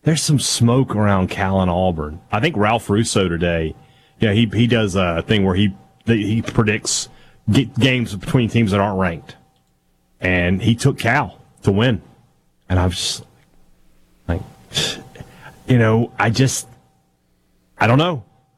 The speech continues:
I don't know. I, I think, I, what's funny about it is I really think Auburn's gonna win, like, easily. But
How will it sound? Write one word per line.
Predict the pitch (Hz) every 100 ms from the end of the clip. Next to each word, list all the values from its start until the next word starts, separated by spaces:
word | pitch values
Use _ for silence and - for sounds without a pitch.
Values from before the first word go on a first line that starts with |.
| -
I | 139
don't |
know. | 131
I, | 123 143
I | 165
think, | 185
I, | 170 92 - 120
what's | 190 190
funny | - 254 233
about | 175 147
it |
is | 147
I | 147
really | 190 208
think | 196 170
Auburn's | 160 143
gonna | 151
win, | 139 143 139
like, | 123 -
easily. | 165 175 113 92 80 78 _ _ _ _ _ _ _
But | - 127